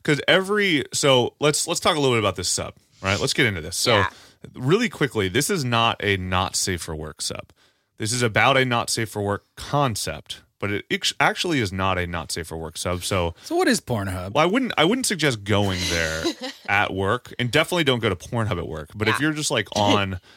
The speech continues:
Speaker 1: Pornhub comments, you're, you're probably, unless it's labeled, and I'm looking through the comments for, I'm looking through all the posts right now, and they're really, there's only, I've only seen one that's labeled as not safe for work. You're probably not gonna see any actual porn, which is probably a good thing.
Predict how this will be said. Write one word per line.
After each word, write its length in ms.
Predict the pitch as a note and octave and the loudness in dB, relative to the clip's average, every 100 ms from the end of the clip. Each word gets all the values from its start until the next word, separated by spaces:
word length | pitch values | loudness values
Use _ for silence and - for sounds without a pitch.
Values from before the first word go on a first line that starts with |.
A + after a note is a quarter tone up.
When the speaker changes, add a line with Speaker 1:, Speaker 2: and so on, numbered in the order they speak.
| _ | _
Speaker 1:
Pornhub 440 | - A#2 A#2 G#2+ G2 | -4 0 2 0 -2
comments, 500 | G2 G2 A2 A2 - | -4 0 0 -2 -4
you're, 140 | A2 | -6
you're 160 | G2+ B2 | -2 -2
probably, 960 | - - E3 F3 G3 E3 C#3 A#2 F#2+ - - | -2 -6 2 4 4 2 2 2 0 -4 -8
unless 360 | G#2+ G#2+ A#2+ C#3 | -4 2 2 0
it's 200 | A2+ - | -4 -6
labeled, 680 | F2 E2+ G2 A#2 C3+ C#3+ C#3+ _ _ _ _ _ - | -6 -2 -2 0 -2 -4 -8 _ _ _ _ _ -2
and 80 | A2 | -2
I'm 100 | A#2 | 2
looking 280 | C#3+ C#3 | 0 0
through 220 | A#2+ A#2+ A2+ | -4 -2 -2
the 80 | |
comments 400 | - G#2 G#2 F#2+ | 0 -2 -2 -2
for, 100 | G2+ | -4
I'm 140 | - C3 | -2 0
looking 200 | E3 D#3+ | 0 0
through 200 | C3+ B2+ | 0 2
all 60 | |
the 60 | G2+ | 2
posts 180 | G#2 G2+ | 0 -2
right 100 | G2+ | -2
now, 160 | F#2 F#2 | -2 -2
and 60 | F#2 | -2
they're 120 | F2+ | -6
really, 280 | B2 G#3+ - | -2 0 2
there's 140 | A2+ | 2
only, 240 | D#3+ E3 - | 2 0 0
I've 120 | A2 | 0
only 160 | D#3 | 0
seen 320 | C#3 A2+ F#2 E2+ | 0 -2 -2 0
one 300 | G#2 G#2 F#2 | 0 2 -2
that's 340 | E2+ - - - | -4 -6 -10 -6
labeled 300 | F#2 F2+ E2+ | -4 -2 -4
as 100 | E2 | -6
not 160 | E2+ - | -8 -6
safe 140 | E2 | -8
for 80 | D#2+ | -8
work. 340 | D#2+ F#2 - _ _ _ _ _ _ - | -6 -8 -10 _ _ _ _ _ _ -12
You're 120 | A#2+ | 0
probably 260 | C#3+ D3 | 2 4
not 140 | C3+ G#2 | 2 0
gonna 120 | G2+ | 0
see 240 | - G2 F2+ | -4 -4 -4
any 160 | E2+ | -6
actual 300 | D#2+ E2 A#1+ | -10 -10 -12
porn, 280 | - - - - _ - | -12 -14 -14 -20 _ -14
which 140 | F2+ F2 | -10 -10
is 80 | D#2 | -8
probably 260 | D#2+ B1+ | -8 -8
a 20 | |
good 180 | - - | -12 -16
thing. 140 | A#1+ | -18